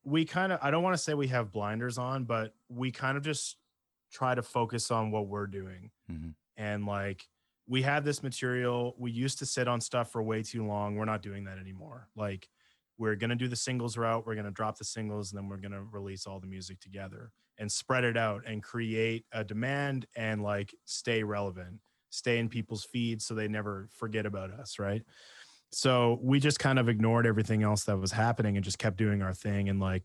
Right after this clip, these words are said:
Speaker 1: trying to get people hyped by, if it wasn't music, Cooper was doing merch drops,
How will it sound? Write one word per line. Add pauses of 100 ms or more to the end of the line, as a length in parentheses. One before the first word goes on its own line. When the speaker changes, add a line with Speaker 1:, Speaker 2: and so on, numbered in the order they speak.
Speaker 1:
trying
to
get
people
hyped
by,
if
it
wasn't
music,
Cooper
was
doing
merch
drops,